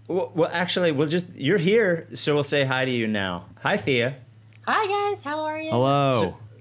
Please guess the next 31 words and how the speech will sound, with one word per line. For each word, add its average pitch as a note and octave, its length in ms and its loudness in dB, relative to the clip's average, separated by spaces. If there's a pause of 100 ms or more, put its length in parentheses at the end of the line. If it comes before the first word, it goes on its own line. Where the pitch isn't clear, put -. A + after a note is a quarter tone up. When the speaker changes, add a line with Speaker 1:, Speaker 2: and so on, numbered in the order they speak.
Speaker 1:
So, - 280 0
so - 60 -10 (300)
you F3+ 220 0
have E3 220 0
titles. G#2 680 -2
Let A#2+ 200 -4
me, B2 320 0
let B2 160 -2
me C#3+ 100 0
read B2 180 0
off A#2 180 -2
your G#2+ 100 -2
titles, G2+ 720 -2
Thea F2+ 260 -2 (100)
Gallagher, F#2+ 400 -6
and G2+ 240 -4
you A2 80 0
can, G2+ 480 -4
you G#2 140 -6
can, G2+ 240 -4
uh, F2 420 -4 (160)
you G2+ 100 -12
can F#2+ 360 -6 (320)
check - 280 -2
us F#2 220 -2
if G2 120 -4
these F#2+ 200 -4
are F2+ 60 -4
correct. - 460 -12 (260)
Speaker 2:
Okay, D3+ 260 -12
cool. D3+ 180 -14